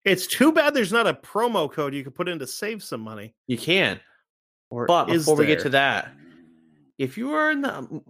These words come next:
Speaker 2: mood to get a pair of Bluetooth noise canceling earbuds,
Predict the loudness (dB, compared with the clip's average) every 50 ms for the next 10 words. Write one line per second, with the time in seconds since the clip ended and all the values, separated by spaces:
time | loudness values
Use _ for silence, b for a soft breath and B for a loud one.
0 | _ -4 0 2 4 4 4 2 0 -2 -6 0 2 2 2 4 2 0 0 -2
1 | -2 -2 0 0 0 -2 -6 -8 -6 -4 -2 -2 0 0 0 0 -2 -2 -8 b
2 | b b b b b b b b b _ _ _ _ _ _ _ _ -20 -20 _
3 | _ -2 2 2 2 2 0 -2 -2 0 0 0 -2 -2 -6 -14 -20 _ _ _
4 | _ _ _ _ _ _ _ _ _ _ _ _ _ _ _ _ _ _ _ _
5 | _ 0 2 4 6 6 4 2 -2 -4 0 0 0 0 -2 -4 -4 -2 -2 -2
6 | -2 -4 -8 -10 -12 _ _ _ _ 0 2 2 2 2 0 -2 -2 -2 -6 -8
7 | -12 -14 -16